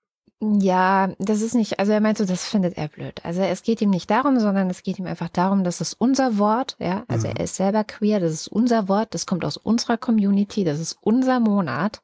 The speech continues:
Speaker 1: und Stolzmonat heißt ja einfach nur Pride Month auf Deutsch. Also warum sollte dann dieses Wort irgendwelchen Rechten und Extremen gehören? Deswegen hat er die Marke schützen lassen und, ähm, wird das jetzt einfach nutzen, wie gesagt, für Merch,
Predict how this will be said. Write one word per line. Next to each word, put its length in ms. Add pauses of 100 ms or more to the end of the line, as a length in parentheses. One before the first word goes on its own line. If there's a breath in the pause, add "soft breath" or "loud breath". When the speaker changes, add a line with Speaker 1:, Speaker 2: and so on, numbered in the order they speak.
(460 soft breath)
Speaker 1:
und 120
Stolzmonat 840
heißt 220
ja 60
einfach 220
nur 120
Pride 360
Month 200
auf 100
Deutsch. 420
Also 240
warum 320
sollte 400
dann 360 (600 loud breath)
dieses 360
Wort 280
irgendwelchen 520
Rechten 380
und 140
Extremen 460
gehören? 480 (180)
Deswegen 360
hat 120
er 60
die 100
Marke 300
schützen 360
lassen 300 (960 loud breath)
und, 520
ähm, 360
wird 140
das 100
jetzt 180
einfach 300
nutzen, 760
wie 120
gesagt, 300
für 120
Merch, 560